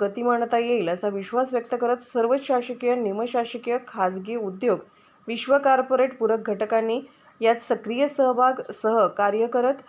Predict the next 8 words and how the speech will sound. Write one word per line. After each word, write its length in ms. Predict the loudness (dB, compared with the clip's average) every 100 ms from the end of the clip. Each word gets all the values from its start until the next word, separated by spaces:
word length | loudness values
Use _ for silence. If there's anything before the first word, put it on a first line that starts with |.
| -20 _ 0
चौफेर 320 | 2 4 2
प्रगतीत 420 | 2 2 2 0 -4
सहभागी 520 | -2 0 0 0 -2
व्हावे 360 | -2 -2 -2
असे 220 | -4 -4 -4
सविनय 440 | -4 -4 -2 0
आवाहनही 640 | 2 2 2 0 -6 -4
त्यांनी 280 | -4 -4 -4